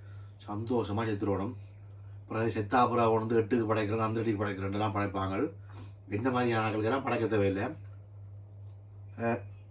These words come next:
ஏன்னா நாங்கள் உயிரோடு இருக்கைகளே எங்களுக்கு நாங்களே படையல் போட்டு சந்தோஷமா இருக்கு சாப்பிட்றோம். பாருங்க, ரம்புட்டான் பழத்தின் இதை, ஆ,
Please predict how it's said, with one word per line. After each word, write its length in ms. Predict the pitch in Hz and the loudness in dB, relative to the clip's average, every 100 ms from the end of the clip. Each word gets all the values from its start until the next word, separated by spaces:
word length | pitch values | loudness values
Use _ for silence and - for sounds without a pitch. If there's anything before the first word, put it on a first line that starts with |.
| - - | -18 -10
ஏன்னா 300 | 107 110 240 | -4 0 2
நாங்கள் 380 | 127 113 127 151 - - - | 2 4 4 2 -2 -16 -4
உயிரோடு 500 | 120 123 147 147 120 | 0 6 10 12 10
இருக்கைகளே 580 | 113 120 113 110 147 190 - - - | 6 4 6 8 8 4 0 -14 -6
எங்களுக்கு 420 | - 123 127 123 | -2 4 4 4
நாங்களே 380 | 113 110 110 139 | 4 4 4 4
படையல் 380 | 123 113 117 107 | 4 6 6 6
போட்டு 460 | 110 101 123 175 - - - - - - - - - - - - - - - - - | 4 6 4 4 -2 -14 -16 -16 -16 -16 -16 -16 -16 -16 -16 -18 -16 -16 -16 -18 -6
சந்தோஷமா 500 | 117 120 104 113 110 | -2 2 2 2 0
இருக்கு 200 | 107 101 | 0 0
சாப்பிட்றோம். 380 | 95 98 110 143 - - - - - - | 0 0 -2 -4 -14 -16 -16 -18 -18 -4
பாருங்க, 360 | 110 120 120 127 | 4 4 6 4
ரம்புட்டான் 440 | 123 117 113 113 | 4 4 4 4
பழத்தின் 480 | 107 107 107 120 151 - - | 4 2 2 2 0 -4 -6
இதை, 320 | 110 104 107 294 - - - - - - - - - - - - - - - - - - - - - - - - | -2 0 0 -4 -12 -18 -18 -16 -16 -18 -16 -12 -12 -12 -14 -16 -16 -10 -10 -10 -14 -12 -12 -12 -16 -16 -16 -2
ஆ, 240 | 98 95 | 0 0